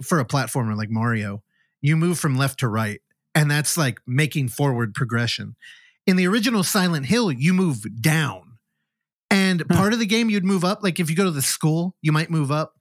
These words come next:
Speaker 1: which, you know, psychology, humans, we feel better, like, in a tree or something, like, being off the ground.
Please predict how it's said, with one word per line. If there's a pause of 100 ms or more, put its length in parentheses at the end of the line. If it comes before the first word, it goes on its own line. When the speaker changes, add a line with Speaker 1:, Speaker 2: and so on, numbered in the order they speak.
(460)
Speaker 1:
which,
you
know, (240)
psychology,
humans,
we
feel
better,
like,
in
a
tree (280)
or
something,
like,
being
off
the
ground.